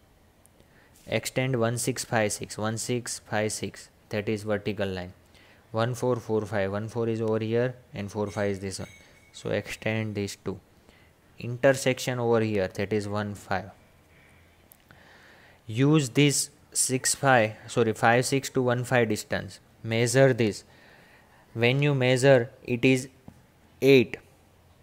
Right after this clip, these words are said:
eight centimeter. So according to it is, our scale, it is eighty mm.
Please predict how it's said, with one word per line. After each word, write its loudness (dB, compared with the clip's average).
eight 4
centimeter. -4
So 2
according 4
to 0
it -4
is, 0
our 4
scale, 0
it 0
is 0
eighty 0
mm. -4